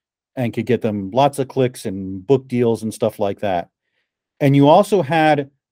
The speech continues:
a political wedge that unfortunately some Republicans have embraced of saying that the covid vaccines are bad or we should have hearings about them.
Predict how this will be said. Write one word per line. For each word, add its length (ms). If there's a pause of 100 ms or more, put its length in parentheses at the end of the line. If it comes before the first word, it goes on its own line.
(160)
a 100
political 520
wedge 520 (540)
that 260
unfortunately 880 (720)
some 220
Republicans 520
have 160
embraced 500
of 120
saying 580
that 220
the 100
covid 320
vaccines 480
are 80
bad 360
or 80
we 80
should 160
have 120
hearings 300
about 300
them. 180